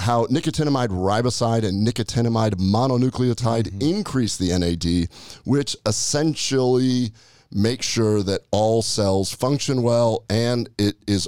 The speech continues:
Speaker 1: also the cofactor for the sirtuin pathway. So we explained what those things are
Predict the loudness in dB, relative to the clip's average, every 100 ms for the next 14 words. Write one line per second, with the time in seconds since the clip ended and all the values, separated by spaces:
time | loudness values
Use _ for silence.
0 | -2 -2 0 -2 -2 -2 -2 -2 -2 -4
1 | -2 -2 -2 -2 0 0 0 -2 -2 0
2 | 0 -2 -6 -16 -16 -18 -8 -2 0 2
3 | 0 -4 _ _ _ _ _ _ -2 0
4 | 2 0 -2 0 0 -2 -2 -2 0 -2
5 | -2 -2 -2 0 0 0